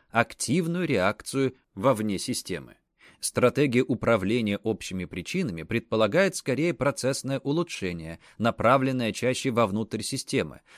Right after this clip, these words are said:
на улучшение её системы управления. Если у отклонения между целью и попаданием на самом деле не было особой разовой причины,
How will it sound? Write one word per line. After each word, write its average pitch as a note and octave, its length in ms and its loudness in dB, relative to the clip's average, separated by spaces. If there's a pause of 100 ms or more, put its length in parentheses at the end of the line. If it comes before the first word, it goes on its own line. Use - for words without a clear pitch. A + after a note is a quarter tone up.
на A2+ 140 2
улучшение D3 760 2
её B2+ 300 2
системы G#2 500 -2
управления. A2 720 -2 (440)
Если B2+ 580 4
у B2+ 120 0
отклонения G#2 880 -2
между G2 360 -2
целью G#2 460 2
и B2 120 0
попаданием G2+ 760 -2
на G2 120 -2
самом F#2+ 360 -2
деле G2+ 280 0
не G#2+ 180 0
было F#2+ 220 2
особой G2 500 0
разовой F2+ 400 0
причины, G2 580 -6